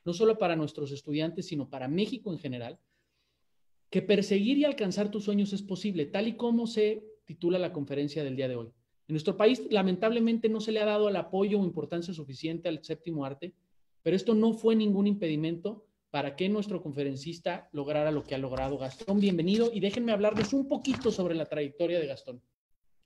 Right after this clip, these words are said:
Gastón es originario de Sonora, estudió política económica en la Universidad de San Diego y luego hizo un posgrado de filosofía antropológica en Roma.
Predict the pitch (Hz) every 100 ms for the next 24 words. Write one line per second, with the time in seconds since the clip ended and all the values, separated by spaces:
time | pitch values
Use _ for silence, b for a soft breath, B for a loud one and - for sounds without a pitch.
0 | b b b _ 175 175 240 240 247 208
1 | 190 185 196 208 170 - 147 170 214 -
2 | - _ _ _ - 135 - 160 180 208
3 | 233 - - 170 170 185 160 165 143 160
4 | 170 165 135 131 123 120 147 151 127 127
5 | 151 165 208 165 160 165 170 170 180 180
6 | 170 170 143 143 156 165 180 156 143 143
7 | 160 - 160 151 147 139 131 127 147 131
8 | 127 135 135